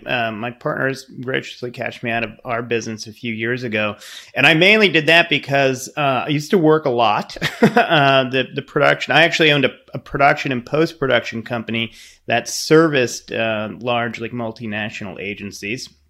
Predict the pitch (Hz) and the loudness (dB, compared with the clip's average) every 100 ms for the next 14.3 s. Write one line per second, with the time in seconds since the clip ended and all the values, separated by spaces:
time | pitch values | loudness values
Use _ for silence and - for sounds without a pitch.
0 | _ _ _ _ _ _ _ - - 143 | _ _ _ _ _ _ _ -10 0 4
1 | 156 151 135 127 143 165 180 170 135 123 | 6 4 2 2 2 2 0 0 -2 -2
2 | 127 139 135 131 117 120 123 120 120 123 | -2 -2 -2 -2 0 0 0 0 0 0
3 | 123 - - - _ _ 123 117 110 104 | -2 -10 -20 -20 _ _ -2 0 2 0
4 | 104 104 104 - 120 131 131 131 123 123 | -2 -2 -6 -10 -4 0 2 0 0 0
5 | 123 123 123 117 _ _ - 135 123 120 | -2 -2 -4 -8 _ _ -4 0 0 -2
6 | 123 131 123 120 110 117 113 - - - | -4 -2 -2 -2 -4 -4 -6 -8 -10 -4
7 | 123 123 120 123 120 - 135 139 - 156 | 0 0 0 -2 -4 -8 -8 -8 -2 0
8 | 214 233 - 101 104 143 - 123 117 117 | 0 0 0 0 0 -4 -8 -6 -4 -4
9 | 123 127 135 127 - 233 294 101 76 - | -6 -8 -10 -10 -8 -6 -4 -4 -6 -12
10 | - - - 101 - 147 156 175 190 180 | -14 -14 -10 -10 -4 0 4 6 6 2
11 | 151 185 165 170 123 113 - 139 131 - | 4 4 4 2 2 2 2 2 2 0
12 | 117 101 123 131 117 110 104 95 - 135 | -4 -2 0 2 0 -2 -4 -4 -4 -2
13 | 127 104 - 92 - - 117 - 117 107 | 0 -2 -4 -8 -8 -10 -10 -8 -8 -8
14 | - - | -10 -18